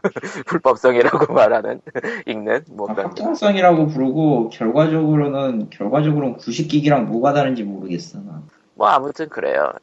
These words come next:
Speaker 1: 예. 우야는 뭐, 가격 보고, 가격 경쟁력에서 딸리겠다 싶으면 사업 접어에 준비를 해야겠네요. <laughs> 예, 다음 얘기로 넘어가고.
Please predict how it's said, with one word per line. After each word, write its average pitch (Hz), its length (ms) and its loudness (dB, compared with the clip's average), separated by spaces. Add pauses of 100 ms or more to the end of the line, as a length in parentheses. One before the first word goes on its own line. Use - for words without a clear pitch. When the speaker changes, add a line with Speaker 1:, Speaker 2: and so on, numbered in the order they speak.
Speaker 1:
예. 76 340 -2 (180)
우야는 127 1040 2
뭐, 95 320 -2 (120)
가격 143 420 2
보고, 113 420 -2
가격 131 300 -4
경쟁력에서 117 840 -4
딸리겠다 131 480 -4
싶으면 120 320 -10
사업 131 260 -4
접어에 - 320 -10 (480)
준비를 101 560 -8
해야겠네요. 67 600 -4 (120)
<laughs> - 460 -12
예, - 180 -10
다음 113 240 2
얘기로 120 200 -2
넘어가고. - 600 -6